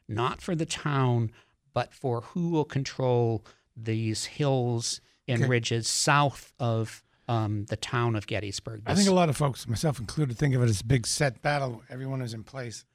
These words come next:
Speaker 2: and then they rush towards each other, but that wasn't the case. There are lower numbers of people, and as things started to un-, involve,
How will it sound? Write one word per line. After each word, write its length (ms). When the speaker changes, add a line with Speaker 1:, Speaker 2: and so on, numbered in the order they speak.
Speaker 2:
and 140
then 120
they 220
rush 220
towards 260
each 140
other, 160
but 160
that 140
wasn't 220
the 60
case. 300
There 260
are 100
lower 320
numbers 260
of 80
people, 480
and 240
as 420
things 240
started 340
to 140
un-, 280
involve, 540